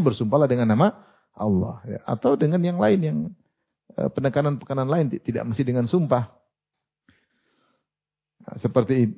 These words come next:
orang yang mela-, mela-, mengatakan demikian, eh, maka ini buruk ya. An Abi Zaid radhiyallahu taala anhu qala, dari Abu Zaid radhiyallahu anhu, sahabat yang mulia, beliau berkata, qala, qala Rasulullah sallallahu alaihi wasallam, Rasulullah sallallahu alaihi wasallam bersabda, "Man halafa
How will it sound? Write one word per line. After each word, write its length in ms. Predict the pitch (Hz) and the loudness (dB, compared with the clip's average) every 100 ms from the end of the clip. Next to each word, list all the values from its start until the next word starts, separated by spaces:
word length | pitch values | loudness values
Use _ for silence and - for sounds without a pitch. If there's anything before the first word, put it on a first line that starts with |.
| - | -8
orang 240 | - 139 156 | 2 4 6
yang 60 | 135 | 6
mela-, 180 | 127 | 2
mela-, 240 | 131 123 120 | 2 -2 -2
mengatakan 500 | 123 120 110 117 120 | -2 0 0 0 0
demikian, 640 | 117 113 101 170 220 220 - _ | 2 2 4 4 4 0 -10 _
eh, 160 | - - | -16 -6
maka 640 | 107 104 135 139 - - - | -4 0 0 -2 -6 -12 -8
ini 400 | 117 123 120 - - - - - - - - | -4 -2 -4 -6 -10 -18 -20 -20 -20 -20 -20
buruk 480 | - 113 113 95 - | -2 2 4 2 -4
ya. 160 | - - _ _ _ _ - | -14 -14 _ _ _ _ 2
An 160 | 143 | 4
Abi 240 | 151 143 135 | 4 6 6
Zaid 320 | 147 190 185 | 8 8 6
radhiyallahu 640 | 151 147 143 151 147 139 | 4 4 4 6 6 6
taala 320 | 139 123 135 | 4 4 4
anhu 220 | 156 160 160 | 6 4 6
qala, 500 | 147 143 165 185 - | 4 6 6 4 2
dari 240 | 120 123 123 | 0 2 2
Abu 180 | 123 | 0
Zaid 220 | 117 147 139 | 2 2 2
radhiyallahu 420 | 123 120 113 120 131 | 2 2 4 2 2
anhu, 140 | 135 156 | 2 0
sahabat 460 | - 104 107 123 117 | -2 -2 0 -2 -2
yang 140 | 110 | -2
mulia, 260 | 110 117 147 | -2 0 0
beliau 180 | 120 117 | 0 0
berkata, 460 | 110 113 113 139 143 | -2 -4 -4 -2 -2
qala, 480 | 113 113 123 160 - | 2 4 6 4 0
qala 260 | - 131 139 | 2 4 4
Rasulullah 320 | 123 123 120 | 2 -2 -2
sallallahu 320 | 107 117 113 | 0 0 0
alaihi 60 | 110 | 0
wasallam, 160 | 147 123 | -2 -2
Rasulullah 220 | 117 110 | -2 -2
sallallahu 0 | |
alaihi 20 | |
wasallam 200 | 127 127 | -2 -2
bersabda, 360 | 107 160 123 104 - _ _ _ _ _ | 2 2 2 0 -2 _ _ _ _ _
"Man 200 | - 135 123 | 2 4 6
halafa 480 | 170 180 151 190 | 6 6 6 6